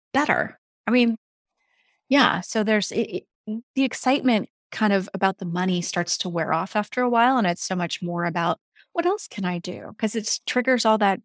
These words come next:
you know, stuff in our brains that got us to start a business in the first place.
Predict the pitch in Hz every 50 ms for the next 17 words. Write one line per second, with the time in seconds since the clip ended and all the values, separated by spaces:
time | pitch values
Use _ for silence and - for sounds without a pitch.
0 | _ - 214 190 180 175 170 175 185 185 - _ _ - - _ _ _ - -
1 | - 214 - - 202 185 175 165 180 175 185 202 190 180 175 170 - - 175 165
2 | - 180 175 175 180 175 - - - 175 - - - - 170 170 180 196 196 196
3 | 185 175 202 190 - 185 180 175 - 196 214 214 - - - - 175 - - -
4 | - -